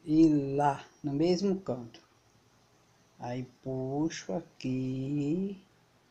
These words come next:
e aqui volto com a linha, coloco aqui.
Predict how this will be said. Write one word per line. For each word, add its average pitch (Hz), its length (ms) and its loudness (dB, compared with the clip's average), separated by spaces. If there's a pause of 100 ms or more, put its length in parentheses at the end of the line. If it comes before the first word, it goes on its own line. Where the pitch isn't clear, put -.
(680)
e 135 140 -4
aqui 143 480 -2
volto 147 400 0
com 165 180 2
a 160 60 6
linha, 175 680 4 (2000)
coloco - 400 -8
aqui. - 320 -14